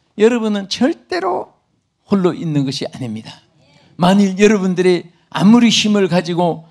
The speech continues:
아무리 여러 가지 예비된 것이 여러분에게 앞뒤 전후에 쌓였다 할지라도 하나님과의 기도가 끊어지면 그것은 영적 고아가 되는 것입니다. 그것은 바로 외다리 되고 외나무 다리에 선 그런 사람이 되고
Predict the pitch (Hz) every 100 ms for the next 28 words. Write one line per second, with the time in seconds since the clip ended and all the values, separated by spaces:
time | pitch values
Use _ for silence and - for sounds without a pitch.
0 | _ - 180 233 233 208 175 _ _ _
1 | - 202 226 196 175 185 175 - _ -
2 | 170 214 214 202 196 180 - 185 202 220
3 | 196 185 175 170 165 - 202 - 196 -
4 | 185 175 - 240 240 214 - 220 196 277
5 | 233 - _ _ _ - 330 330 320 302
6 | 302 311 330 359 - - 226 185 160 156
7 | 220 208 170 139 131 127 131 _ _ _
8 | - 160 156 151 151 151 151 151 143 -
9 | 135 127 135 - 127 123 120 120 127 _
10 | _ _ _ _ _ _ 170 165 160 156
11 | 156 147 120 156 160 170 147 139 143 139
12 | 135 - _ _ 165 175 165 160 165 160
13 | 160 151 156 147 160 156 156 _ _ _
14 | - 180 170 160 156 151 151 139 147 147
15 | 143